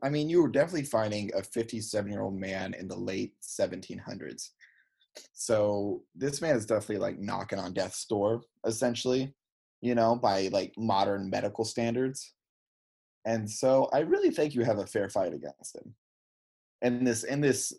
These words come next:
late, like, stage. You know, he is fifty-seven. He did have a number of health issues. Um, yeah, I just,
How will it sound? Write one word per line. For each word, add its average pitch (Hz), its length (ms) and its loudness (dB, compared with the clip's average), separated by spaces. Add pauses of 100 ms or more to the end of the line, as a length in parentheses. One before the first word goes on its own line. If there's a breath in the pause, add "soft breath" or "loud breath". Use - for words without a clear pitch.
late, 113 480 4
like, 110 200 -2
stage. 87 520 -6 (480)
You 113 60 -2
know, 113 100 2
he 123 140 2
is 135 140 2
fifty-seven. 107 840 -2 (260)
He 120 180 -2
did 131 200 4
have 113 260 6
a 123 80 4
number 107 280 -2
of 98 100 -6
health 101 240 0
issues. 98 560 -6 (1600)
Um, 101 520 2
yeah, 117 300 2
I 110 220 0
just, 123 280 0